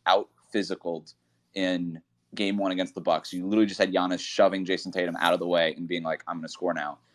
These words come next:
And then everybody was like, "Oh my God, this is it. The Celtics are done. They can't match up with the physicality of Milwaukee."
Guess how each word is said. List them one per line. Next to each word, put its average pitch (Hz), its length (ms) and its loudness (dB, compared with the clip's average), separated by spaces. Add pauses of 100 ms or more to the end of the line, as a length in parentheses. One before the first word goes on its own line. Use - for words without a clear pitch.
(260)
And 107 180 4
then 107 460 4
everybody 113 300 2
was 104 80 0
like, 98 160 2
"Oh 113 80 -2
my 135 120 2
God, 117 280 6
this 98 160 -12
is 98 100 -12
it. 98 220 -2 (160)
The 95 40 -14
Celtics 98 400 -4
are 92 60 -14
done. 120 420 0 (200)
They 98 100 -6
can't 98 220 -6
match 101 200 -4
up 98 160 -2
with 92 100 -20
the - 80 -10
physicality 90 500 2
of 87 100 -8
Milwaukee." 95 640 2